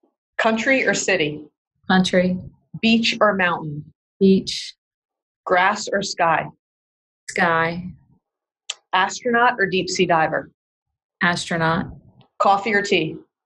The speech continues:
Speaker 2: Tea.
Speaker 1: And now my bonus question, on Netflix, is there a series that you're into or anything right now, or that you're
Speaker 2: Oh, my
Speaker 1: binging?
Speaker 2: word. Is there a series I haven't watched?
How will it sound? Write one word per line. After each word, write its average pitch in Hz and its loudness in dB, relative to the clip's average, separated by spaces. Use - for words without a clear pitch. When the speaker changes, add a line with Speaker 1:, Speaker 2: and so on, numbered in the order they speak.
Speaker 2:
Tea. 196 4
Speaker 1:
And 196 -2
now 214 0
my 226 2
bonus 247 4
question, 180 -2
on 233 4
Netflix, 240 0
is 180 0
there 233 6
a 220 4
series 285 0
that 294 4
you're - 2
into 285 2
or 269 8
anything 262 2
right 262 4
now, 269 4
or 196 4
that 175 4
you're 180 4
Speaker 2:
Oh, 196 6
my 226 4
Speaker 1:
binging? 220 0
Speaker 2:
word. 180 4
Is 214 4
there 226 6
a 220 2
series 247 6
I 220 6
haven't 220 4
watched? 247 2